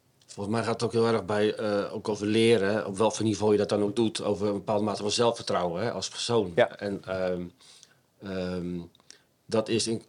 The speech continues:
Speaker 1: ook met een korte detentie kan het alweer zoveel minpunten opleveren
Speaker 2: Ja.
Speaker 1: aan, in mensen in hun zelfvertrouwen.
Speaker 2: Ja.
Speaker 1: Van, eh, "Ik kan wel wat" of zo.
Speaker 2: Ja.
Speaker 1: Want je wordt natuurlijk, hoe goed bedoeld ook vaak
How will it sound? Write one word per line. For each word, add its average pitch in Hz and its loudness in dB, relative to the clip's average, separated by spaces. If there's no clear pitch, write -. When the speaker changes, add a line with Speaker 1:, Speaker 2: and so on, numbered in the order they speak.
Speaker 1:
ook 127 -2
met 113 0
een 113 0
korte 131 -2
detentie 117 2
kan 117 0
het 107 0
alweer 101 4
zoveel 104 0
minpunten 113 2
opleveren 117 2
Speaker 2:
Ja. 87 -4
Speaker 1:
aan, 113 -2
in 117 0
mensen 113 4
in 110 2
hun 110 4
zelfvertrouwen. 107 2
Speaker 2:
Ja. 110 4
Speaker 1:
Van, 92 -4
eh, 95 0
"Ik 113 -4
kan 101 0
wel 101 4
wat" 90 0
of 92 -4
zo. 85 -2
Speaker 2:
Ja. 82 -4
Speaker 1:
Want 104 4
je 104 -6
wordt 107 -2
natuurlijk, 104 -4
hoe 113 0
goed 127 -4
bedoeld 110 -2
ook 110 -2
vaak 107 0